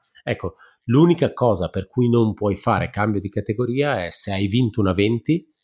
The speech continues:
non puoi fare uno switch alla cinquanta, quindi se hai vinto una venti non puoi richiedere un pettorale per O C C, però per tutto il resto, per tutto il resto è valido. Quindi in realtà ci saranno tanti, tantissimi movimenti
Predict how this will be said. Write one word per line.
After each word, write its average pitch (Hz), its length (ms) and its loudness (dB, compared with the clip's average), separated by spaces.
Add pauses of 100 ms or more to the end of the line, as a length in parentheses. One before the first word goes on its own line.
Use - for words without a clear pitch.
(120)
non 107 180 2
puoi 110 240 2
fare 95 240 -2
uno 98 120 2
switch 92 440 -2
alla 95 260 -2
cinquanta, 82 600 -8
quindi 85 200 -10
se - 160 -8
hai 87 100 -8
vinto 85 540 -8
una 98 120 0
venti 92 280 0
non 90 140 0
puoi 82 180 -2
richiedere 82 400 -8
un 80 80 -8
pettorale 80 480 -8
per 82 240 -12 (440)
O 185 100 -4
C - 180 -8
C, - 240 -8 (380)
però - 160 -2
per 117 140 0
tutto 123 200 0
il 117 60 0
resto, 82 680 -2 (240)
per - 140 -6
tutto 120 200 0
il 110 40 2
resto 104 220 0
è 101 40 0
valido. 85 300 -4 (260)
Quindi 127 220 4
in 110 60 2
realtà 110 260 -2
ci - 100 -6
saranno 95 420 2
tanti, 101 340 -2
tantissimi 92 580 0
movimenti 80 960 -8